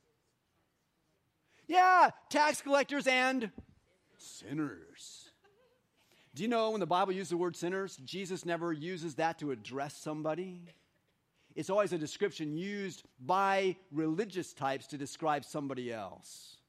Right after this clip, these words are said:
In this case, they were taxers. They said they were taxers and sinners having lunch with Matt and Jesus.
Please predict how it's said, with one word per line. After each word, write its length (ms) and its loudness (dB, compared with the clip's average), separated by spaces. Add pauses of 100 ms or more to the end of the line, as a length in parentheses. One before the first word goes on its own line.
(420)
In 160 -4
this 180 -2
case, 360 -2
they 120 -4
were 140 -8
taxers. 720 -6
They 100 -4
said 320 -4
they 60 -2
were 140 -8
taxers 720 -4 (160)
and 160 -6
sinners 560 -6 (240)
having 420 -6
lunch 440 -4 (320)
with 160 -4
Matt 440 -2
and 160 -4
Jesus. 760 -10